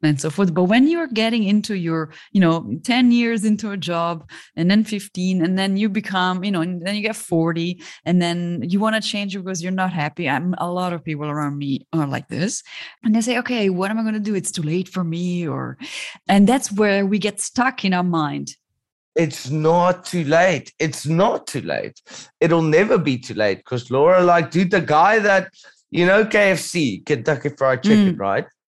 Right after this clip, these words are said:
Speaker 1: Mm.
Speaker 2: That dude was sixty-five when he made K F C. Like, it's not too late. It's,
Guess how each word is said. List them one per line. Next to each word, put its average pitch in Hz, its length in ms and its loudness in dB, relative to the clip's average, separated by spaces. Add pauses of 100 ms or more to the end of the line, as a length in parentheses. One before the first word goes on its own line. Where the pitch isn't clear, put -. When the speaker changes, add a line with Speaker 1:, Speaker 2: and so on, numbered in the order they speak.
Speaker 1:
Mm. 160 280 -2 (300)
Speaker 2:
That 180 500 2
dude 220 280 4
was 190 300 4
sixty-five 180 1600 0 (720)
when 131 420 2
he 165 120 4
made 143 360 2
K 143 200 2
F 139 80 -2
C. 147 320 -4
Like, 113 320 0
it's 117 260 -2
not 123 240 -2
too 110 100 -4
late. 95 240 0
It's, 123 280 -2